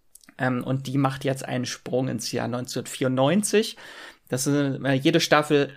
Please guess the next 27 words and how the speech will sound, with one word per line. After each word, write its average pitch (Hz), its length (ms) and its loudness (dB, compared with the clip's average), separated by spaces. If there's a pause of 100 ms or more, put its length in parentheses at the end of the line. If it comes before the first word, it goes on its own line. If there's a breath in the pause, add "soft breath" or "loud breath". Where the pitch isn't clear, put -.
hat - 160 -6
immer 147 80 0
so 131 100 -6
ein 131 100 -2
bisschen 147 220 -2
so 127 80 -2
eine 127 80 -2
andere 175 260 2
Ära. 147 280 6
Die 139 160 2
erste 143 260 2
Staffel 135 260 -4
war 127 80 -4
in 127 60 -2
den 131 140 -4
achtzigern, 135 680 0
die 131 280 -8
zweite 131 300 -2
Staffel 123 320 -8
war 120 100 -4
dann 123 100 -4
neunzehnhundertneunzig 131 1080 -4 (300 loud breath)
und 127 100 -4
das 127 160 -2
ist - 120 -6
jetzt - 180 -4
neunzehnhundertvierundneunzig. 135 1400 -2